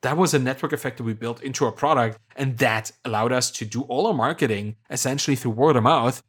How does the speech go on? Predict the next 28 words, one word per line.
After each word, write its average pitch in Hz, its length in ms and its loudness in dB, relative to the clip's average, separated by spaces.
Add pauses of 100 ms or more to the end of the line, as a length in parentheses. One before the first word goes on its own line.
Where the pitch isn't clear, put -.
(160)
because 127 320 2 (220)
the 110 100 -4
more 139 240 0
people 170 420 -6
invited 135 520 0
new 143 240 -4
people, 131 560 -2 (140)
the 120 80 -4
better 123 300 0
the 110 100 -6
product 101 380 -2
got 107 380 0
and 151 100 -4
people 131 240 0
understood 113 420 -2
it. 113 280 -2
And 127 140 -2
then 120 140 0
they 117 100 4
did 107 200 -6 (200)
essentially 123 460 -2
our 135 160 4
marketing 113 460 0
for 107 380 -6
us. - 360 -10 (460)
And 123 220 0
you 123 80 0
can 135 320 -2